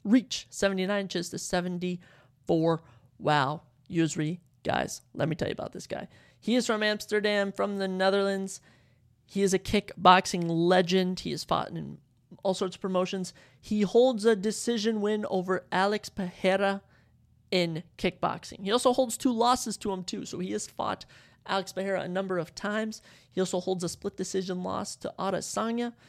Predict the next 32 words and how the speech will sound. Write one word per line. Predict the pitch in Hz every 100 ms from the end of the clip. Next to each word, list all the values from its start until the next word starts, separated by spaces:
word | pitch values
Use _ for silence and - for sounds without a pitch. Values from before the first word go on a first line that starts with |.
| _
He's | - 170
lost | - - -
twice | 294 302
to | -
Adesanya, | 160 151 165 170 175 175 175
both | 170 - -
by | - 196
decision. | - - - 254 240 240 233 _ _ - -
Currently | 349 302
on | 269
a | 220
two-fight | - 285 247 220
M | 208 196
M | 180
A | 277 339
win | 190 180
streak, | - 190 180 - - -
and | 170
of | 208
his | 214 196
five, | - 202 214 220 202 - _ -
um, | 175 185 185 185 196 -
M | 190
M | 196
A | 190
victories, | 190 - 254 285 285 - _ -
um, | 185 202 214 208 214
four | 277
of | 285
those | - - - -
by | 170 71 64 -
knockout. | 180 170 - - - -